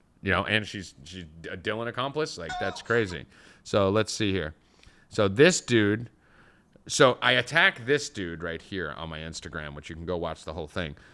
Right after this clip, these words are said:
who talked about sports betting, right? Which we'll get into in a second. But Robot Inferior actually wrote a comment.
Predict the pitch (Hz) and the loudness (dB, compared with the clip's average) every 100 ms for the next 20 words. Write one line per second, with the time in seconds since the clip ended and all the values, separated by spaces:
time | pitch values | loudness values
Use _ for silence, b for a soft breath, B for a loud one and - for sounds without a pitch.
0 | b - 101 110 104 95 82 - - 98 | b -2 4 6 4 2 -4 -4 0 0
1 | - 82 65 - _ _ 85 85 90 90 | 0 -6 -8 -10 _ _ -6 -6 -6 -10
2 | - 90 92 87 73 - 87 - - b | -10 -8 -8 -10 -12 -8 -8 -8 -14 b
3 | b b b - 120 - - 131 226 226 | b b b 4 4 2 4 8 10 10
4 | 185 151 131 - 277 269 147 127 - 131 | 6 4 0 2 6 8 10 8 6 4
5 | 160 - 165 156 135 170 180 - 147 156 | 4 2 2 4 6 8 6 4 4 6
6 | 160 156 151 - b b b _ _ - | 8 4 2 -4 b b b _ _ -4
7 | 160 262 294 127 147 | 6 8 8 6 2